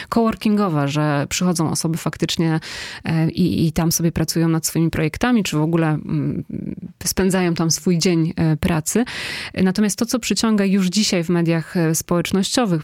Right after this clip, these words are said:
przede wszystkim, mój wzrok, e, to jest to, jak to wszystko wygląda. I, i, i widzę, że każda osoba, która tam wchodzi, ma wielką ochotę podzielić się ze światem tym miejscem i są wrzucane kolejne,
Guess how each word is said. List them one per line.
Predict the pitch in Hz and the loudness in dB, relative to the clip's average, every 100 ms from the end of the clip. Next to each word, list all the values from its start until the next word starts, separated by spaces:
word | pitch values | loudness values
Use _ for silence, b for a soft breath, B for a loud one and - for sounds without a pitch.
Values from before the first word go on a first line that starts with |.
| - | -2
przede | 151 147 | -4 -4
wszystkim, | - 160 - 151 | -4 -6 -4 -2
mój | 170 214 277 202 | 2 4 4 4
wzrok, | 180 160 165 170 185 | 2 2 2 0 -2
e, | - 165 | -2 0
to | - | 0
jest | 170 180 - | 0 0 0
to, | |
jak | 180 170 | 0 0
to | 226 | -2
wszystko | 202 180 - - | -2 -2 -2 -2
wygląda. | 175 190 220 220 185 160 151 | 0 2 2 2 2 2 0
I, | - | 2
i, | 160 165 - 165 - | 2 2 2 2 2
i | 165 | 0
widzę, | 165 175 | 2 0
że | 165 170 | 0 0
każda | 185 160 170 | -2 0 -2
osoba, | - 165 | 0 -2
która | - 170 170 | -2 -2 0
tam | 160 160 - B B | 2 0 -2 B B
wchodzi, | - - 202 180 156 165 175 | -8 -2 2 2 2 2 4
ma | 170 165 | 2 2
wielką | 170 180 175 | 0 0 0
ochotę | 160 185 170 | 0 -2 0
podzielić | 190 180 180 170 - | 2 2 2 2 0
się | - 170 170 | 0 0 0
ze | 170 175 | 2 0
światem | - 180 165 160 | 2 0 0 0
tym | 156 165 | 2 4
miejscem | 170 160 151 170 165 | 4 4 2 0 2
i | 165 | 2
są | 175 170 | 2 2
wrzucane | 175 180 175 170 | 2 2 2 2
kolejne, | 180 170 175 | 2 2 2